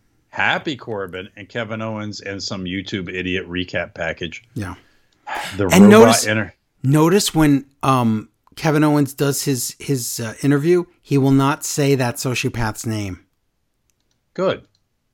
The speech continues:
Speaker 1: I'm glad.
Speaker 2: He's a smart man.
Speaker 1: <sighs> Ro-,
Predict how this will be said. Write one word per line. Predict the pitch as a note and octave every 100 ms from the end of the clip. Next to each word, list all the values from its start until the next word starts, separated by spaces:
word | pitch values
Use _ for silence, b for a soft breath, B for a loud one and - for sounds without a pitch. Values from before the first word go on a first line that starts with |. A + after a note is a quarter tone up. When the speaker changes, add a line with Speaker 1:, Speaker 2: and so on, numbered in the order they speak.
| _ _ _ _
Speaker 1:
I'm | G#2
glad. | - - B2+ C2+ _ _
Speaker 2:
He's | -
a | A2
smart | - G#2+ G2
man. | G#2 A2+ B2 - _ _ -
Speaker 1:
<sighs> | - - - _ -
Ro-, | -